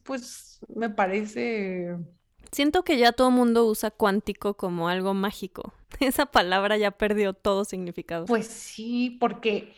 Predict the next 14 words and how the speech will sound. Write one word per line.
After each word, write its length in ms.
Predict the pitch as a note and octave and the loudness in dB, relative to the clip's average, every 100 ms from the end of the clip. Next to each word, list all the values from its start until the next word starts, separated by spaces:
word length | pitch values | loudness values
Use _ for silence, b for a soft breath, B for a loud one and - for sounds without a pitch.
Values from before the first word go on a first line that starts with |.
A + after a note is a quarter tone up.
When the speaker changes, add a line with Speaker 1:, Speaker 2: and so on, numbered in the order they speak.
| b b b _ | b b b _
Speaker 1:
nadie 680 | - G#3+ A#3 B3 C4 C#4 C4+ | -8 0 4 4 4 2 -2
sabe. 760 | C4 - A#3+ - C#4 C#4 A#3+ F3 | -4 -8 -8 -6 -2 0 0 -2
<laughs> 280 | G#3 - C4+ | -6 0 4
O 100 | B3+ | 6
sea, 460 | B3 C4 B3 A3 - B F#3+ E3+ B B B B - | 6 4 2 -2 -8 B -8 -8 B B B B -12
de 220 | A#3 A3 | -2 2
hecho, 240 | B3+ B3+ F#4+ | 2 2 2
usan 380 | F4 F4+ B3 - | 4 4 2 2
energía 520 | A#3+ A#3 G#3 C#4 E4+ | 4 4 4 2 2
y 120 | E4+ D#4+ | 2 2
cuántico 680 | C#4+ D4 C#4+ D4 D4+ D#4+ | 2 2 0 -2 0 2
para 140 | - A3 | 4 2
explicar 600 | G#3+ - G#3 G#3 G#3 A3+ | 0 -6 -2 2 0 0
todo. 320 | E3+ E3 D3+ | -2 -2 -8